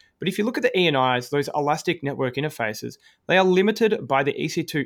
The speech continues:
instance type and family, and they can often limit the number of containers to be placed in task networking mode,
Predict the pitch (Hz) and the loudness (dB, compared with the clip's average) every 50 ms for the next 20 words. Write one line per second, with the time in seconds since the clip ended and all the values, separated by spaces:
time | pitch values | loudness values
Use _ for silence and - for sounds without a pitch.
0 | - - 151 156 - 151 - - 120 110 107 - - 139 131 - - 156 175 175 | -4 -8 -10 -8 -8 -10 -8 -6 -4 -4 -4 -4 -6 -8 -6 -4 -2 -2 0 0
1 | 131 113 104 _ _ _ _ _ _ - 151 185 202 214 - - - - - 208 | -2 -4 -6 _ _ _ _ _ _ -6 -2 -2 0 0 0 -2 0 2 2 2
2 | 208 226 220 196 165 165 160 143 - - 135 135 151 185 202 220 214 - 165 139 | 4 2 2 2 2 2 0 0 0 -2 -2 -2 -2 0 0 -2 -2 -4 -6 -6
3 | - 135 120 117 110 110 120 - _ _ _ _ - 139 156 156 - - - 156 | -4 -4 -4 -4 -4 -8 -10 -12 _ _ _ _ -10 -8 -6 -6 -6 0 2 2
4 | 135 127 - - 123 117 - 135 135 131 - - 127 123 143 135 - 135 123 113 | 2 2 0 -4 -10 -4 0 2 2 2 0 -4 -4 -4 -4 -4 -4 -6 -6 -4
5 | 113 117 123 | -6 -6 -8